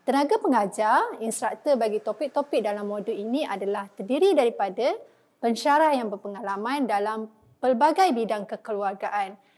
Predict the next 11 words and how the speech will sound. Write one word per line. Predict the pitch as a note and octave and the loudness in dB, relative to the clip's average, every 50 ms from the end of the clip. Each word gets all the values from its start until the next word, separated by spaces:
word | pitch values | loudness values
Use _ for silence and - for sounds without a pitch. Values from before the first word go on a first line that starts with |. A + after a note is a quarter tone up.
| _ _ _ - | _ _ _ -10
Mereka | G#3+ F#3+ F#3+ F#3+ F#3+ - D#4+ D#4 A3 | -6 -4 -4 -4 0 2 4 4 4
adalah | G3+ F#3+ G3+ F#3 F3 F3 G3 A3+ C#4 G4 B4 - - - - _ _ _ _ _ _ _ _ _ _ _ | 2 0 -2 -4 -4 -2 0 2 2 2 0 -2 -6 -16 -20 _ _ _ _ _ _ _ _ _ _ _
Doktor | - G#3 G3+ - - - - _ - - B3 B3 B3 B3 B3 B3+ | -6 -6 -6 -6 -6 -12 -20 _ -2 0 2 2 2 2 0 0
Nur | B3 A3+ A#3 B3+ D4+ F4 F#4+ D#4 - - | 0 0 2 2 4 4 2 2 0 -2
Hamizah | A#3 A3 G#3+ G#3+ G#3+ G#3 G#3 C4+ A#3+ G#3 F#3 - - | -4 -2 -2 -2 -2 -2 -2 -4 -4 -6 -6 -10 -10
Abdul | G#3 G3 F#3+ F#3 F#3+ F#3+ | -10 -8 -6 -6 -6 -6
Razak, | F3+ - F3+ - - A#3 A3+ C4 E4 G4 - - - - - _ _ _ _ _ _ _ _ _ _ _ _ _ _ _ _ _ _ A#3 | -6 -6 -6 -4 0 2 4 4 4 4 2 -2 -8 -14 -20 _ _ _ _ _ _ _ _ _ _ _ _ _ _ _ _ _ _ -2
Doktor | C4 B3 A#3 A#3 - - A#3+ G#3 | -2 0 0 -2 -2 0 0 0
Dini | F#3+ B3+ C#4+ E4+ F4 F4 | 2 2 2 2 0 0
Farhana | - G#3+ G3 F#3+ - - A3+ A3+ A3+ A#3 A#3+ A#3+ A#3+ A#3+ A#3 | -2 -2 -4 -4 -8 -10 -8 -6 -6 -6 -4 -4 -4 -4 -4
Baharudin, | G#3 G#3 - F#3+ G3 G3+ G3+ G3+ G3 F#3 A3 A3+ A#3+ C4+ F4 | -6 -6 -8 -10 -8 -6 -6 -6 -4 -2 -2 -2 0 0 0